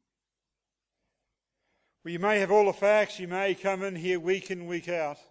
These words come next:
but you don't know him. Search for him, seek for him. Repent o-, of your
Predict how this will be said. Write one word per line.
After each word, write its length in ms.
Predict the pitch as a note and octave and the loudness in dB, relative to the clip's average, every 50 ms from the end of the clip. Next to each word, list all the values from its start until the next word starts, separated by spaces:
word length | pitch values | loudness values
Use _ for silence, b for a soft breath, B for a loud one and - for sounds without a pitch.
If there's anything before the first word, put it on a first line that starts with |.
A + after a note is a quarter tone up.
| _ _ _ _ _ _ _ _ _ _ _ _ _ _ _ _ _ _ _ _ _ _ _ _ _ _ _ _ _ _ _ _ _ _ _ _ _ _ _ _ _ _ _ _ _ - | _ _ _ _ _ _ _ _ _ _ _ _ _ _ _ _ _ _ _ _ _ _ _ _ _ _ _ _ _ _ _ _ _ _ _ _ _ _ _ _ _ _ _ _ _ -20
but 160 | C#3 - - | -20 -20 -16
you 40 | C3 | -10
don't 280 | B2+ F3+ E3+ D#3 C#3+ | -6 -6 -6 -6 -8
know 200 | C3 B2 B2 B2 | -10 -12 -12 -12
him. 180 | G2 G2 F2+ D2+ _ _ _ _ _ _ _ _ _ _ _ _ _ _ _ _ _ _ _ _ _ _ _ _ _ _ _ _ _ _ _ _ _ _ _ _ _ _ _ _ _ _ _ _ _ _ _ _ _ _ _ _ _ _ _ _ _ _ _ _ _ _ _ _ _ _ _ _ _ _ _ _ _ _ _ _ _ _ _ _ _ _ _ _ _ _ _ _ _ | -14 -16 -20 -20 _ _ _ _ _ _ _ _ _ _ _ _ _ _ _ _ _ _ _ _ _ _ _ _ _ _ _ _ _ _ _ _ _ _ _ _ _ _ _ _ _ _ _ _ _ _ _ _ _ _ _ _ _ _ _ _ _ _ _ _ _ _ _ _ _ _ _ _ _ _ _ _ _ _ _ _ _ _ _ _ _ _ _ _ _ _ _ _ _
Search 460 | - - - - F#3 F3+ F#3+ F#3+ - | -18 -16 -6 -2 -2 -2 -2 -2 -6
for 160 | - - C3+ | -10 -12 -12
him, 240 | A2 A#2 B2+ A2+ G2+ | -12 -12 -14 -14 -16
seek 480 | F2+ - - - - - D#3 D#3 - - | -18 -16 -16 -14 -12 -10 -12 -12 -12 -16
for 160 | - - C3 | -20 -18 -18
him. 300 | G2+ - G2 G#2+ F#2 F2+ _ _ _ _ _ _ _ _ _ _ _ _ _ _ _ _ _ _ _ _ _ _ _ _ _ _ _ _ _ _ _ _ _ _ | -18 -18 -20 -20 -20 -20 _ _ _ _ _ _ _ _ _ _ _ _ _ _ _ _ _ _ _ _ _ _ _ _ _ _ _ _ _ _ _ _ _ _
Repent 500 | C3 C3+ B2+ - - F3+ F3 D3 A2 - - - _ _ _ _ - - | -14 -14 -14 -10 -10 -8 -8 -8 -10 -12 -18 -20 _ _ _ _ -20 -18
o-, 200 | C3 B2 B2+ D#3+ _ | -16 -16 -18 -20 _
of 220 | - C3+ C3 A2 A2 | -18 -16 -16 -16 -16
your 320 | A#2 A#2+ A#2 A2+ A2 G#2 | -14 -14 -14 -14 -16 -20